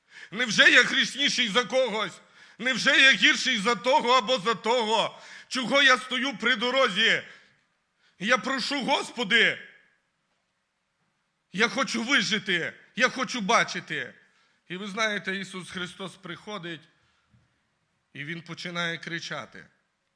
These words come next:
Він починає кричати, бо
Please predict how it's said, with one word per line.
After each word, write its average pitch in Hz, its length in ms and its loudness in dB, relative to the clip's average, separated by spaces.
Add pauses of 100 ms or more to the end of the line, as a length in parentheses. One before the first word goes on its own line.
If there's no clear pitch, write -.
(480)
Він 160 160 -14
починає 190 520 -8
кричати, 190 680 -6 (420)
бо 175 580 -4